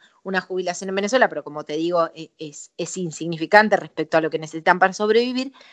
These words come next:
Y llegan a la Argentina sin una red, eh, digamos, de contención para sustentarse, salvo sus propios familiares o sus propios hijos, que te repito,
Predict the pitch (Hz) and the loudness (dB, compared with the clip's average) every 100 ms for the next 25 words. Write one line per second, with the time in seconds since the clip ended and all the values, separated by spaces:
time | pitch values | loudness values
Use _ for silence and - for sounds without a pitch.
0 | _ _ _ _ - 294 233 339 339 320 | _ _ _ _ 0 2 2 0 2 0
1 | 320 302 320 311 311 262 269 269 _ _ | 0 -4 -8 -12 -10 -10 -12 -14 _ _
2 | _ _ - - - 262 269 277 247 240 | _ _ -16 -14 -6 -2 -2 -2 -2 -4
3 | 240 254 233 226 _ - - _ 127 _ | 0 -2 -2 -12 _ -20 -20 _ -20 _
4 | 170 180 175 180 170 170 170 175 185 165 | -8 -6 -4 -2 -2 -4 -8 -4 -4 -4
5 | 165 160 165 - 254 262 190 156 175 - | -4 -6 -6 0 2 4 2 0 -8 -6
6 | 202 240 277 233 185 - 220 233 240 208 | -2 4 4 2 -10 -2 0 2 0 -4
7 | - - 175 - 208 208 - 175 214 247 | -6 -14 -12 -8 -6 -6 -10 -6 -4 -4
8 | 233 175 160 - 196 190 180 175 311 - | -8 -14 -16 -4 -2 -2 -4 -2 -2 -2
9 | 185 190 _ _ _ _ - 139 120 143 | -4 -6 _ _ _ _ -12 -10 -6 -2
10 | 185 208 247 175 196 | 0 2 0 4 2